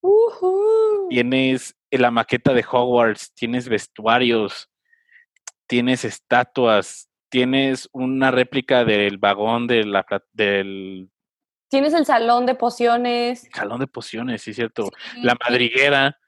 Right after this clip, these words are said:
Speaker 1: La madriguera.
Speaker 2: Tienes el acto-, el autobús noctámbulo, el
Speaker 1: También.
Speaker 2: Franglia, todos los props que se usaron, máscaras,
Speaker 1: Todas las
Speaker 2: eh,
Speaker 1: pelucas.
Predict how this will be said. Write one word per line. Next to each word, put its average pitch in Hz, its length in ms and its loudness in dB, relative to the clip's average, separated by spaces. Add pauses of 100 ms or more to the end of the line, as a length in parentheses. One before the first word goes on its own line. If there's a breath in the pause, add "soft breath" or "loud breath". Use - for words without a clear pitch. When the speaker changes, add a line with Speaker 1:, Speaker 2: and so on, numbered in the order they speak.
Speaker 1:
La 254 160 4
madriguera. 233 1040 2
Speaker 2:
Tienes 139 320 -2
el 123 80 2
acto-, 113 360 -2
el 110 100 0
autobús 113 420 -4
noctámbulo, 135 760 -2
el - 80 -6
Speaker 1:
También. 233 580 -2
Speaker 2:
Franglia, 147 720 -2 (840)
todos 156 440 2
los 131 180 -2 (140)
props 135 320 0
que 143 120 -4
se 131 120 -10
usaron, 113 460 -2
máscaras, 117 560 0
Speaker 1:
Todas 240 300 0 (120)
las 240 220 0
Speaker 2:
eh, - 60 -20
Speaker 1:
pelucas. 240 1160 0